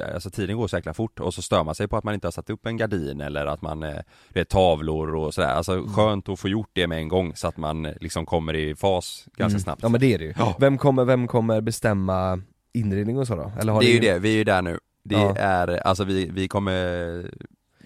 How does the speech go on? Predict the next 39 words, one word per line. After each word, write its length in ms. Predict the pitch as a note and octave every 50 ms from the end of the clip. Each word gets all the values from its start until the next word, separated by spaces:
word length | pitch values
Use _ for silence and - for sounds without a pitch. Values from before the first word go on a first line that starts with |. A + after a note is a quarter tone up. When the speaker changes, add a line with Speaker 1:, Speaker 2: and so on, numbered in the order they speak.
| - -
Speaker 1:
typ 100 | - A2
Speaker 2:
För 120 | G2 G2+ G#2
att 80 | A2
Speaker 1:
allt 200 | A2 A2+ A2 -
kommer 140 | - A2 G#2+
Speaker 2:
Sa-, 20 | G2+
Speaker 1:
bli 120 | G2+ F#2
nytt 240 | F2+ F#2+ - - -
alltså. 200 | D2 - D2+ C#2+ -
Speaker 2:
Sanna 400 | - - E3 D#3 C#3+ C3 C#3 D3
vill 200 | D3 D#3 D3+ D3+
ju 100 | D3+ C#3+
ha, 340 | C3 B2+ A2 G2 F#2+ F2 - - - - _ _ _ _ _ - -
eh, 400 | F#2+ F#2 F2+ F2+ F2+ F2 D2+ -
sån 320 | - - G2+ F2+ F#2 F#2+
rotten, 720 | G2+ A2 G#2 - _ _ _ _ - G#2+ G2 F2+ F#2 F#2 F2+
vad 120 | F#2 G2+ G2+
heter 180 | F#2+ F#2 - A2+
det? 60 | A2
Speaker 1:
Ja. 180 | A#2+ C3 B2+ - _ _ _ _ -
Speaker 2:
Eh, 280 | A2+ A2 G2+ G2 F#2+ F#2+ -
och 80 | A2+
det 120 | A2 A#2 A2
vill 100 | A2+ A2
inte 180 | G#2 F#2 -
du 120 | G2 A2 A2
ha? 200 | G#2+ F2+ - - - - -
Speaker 1:
Eh, 240 | A2 A#2 A#2 -
alltså 160 | B2+ A#2+ A#2 A#2+
jag 220 | B2 A#2+ A#2 -
kan 120 | C3+ B2+
tänka 240 | B2+ D3 B2+ - G#2+
mig 100 | G#2 G2+ G2
att 60 | G2
ha 160 | G2 F#2 F2+
något 640 | F2+ F2+ G2+ A2+ B2 A2+ G2+ E2+ E2 F#2+ A#2+ A#2+ -
sånt 360 | - - F2 E2 E2 D#2+ -
och 140 | - F2+ F2+
lite, 760 | F2+ F#2 F2 - _ - E2 D#2+ D#2+ D#2+ D#2 D#2 D2+ D#2 D#2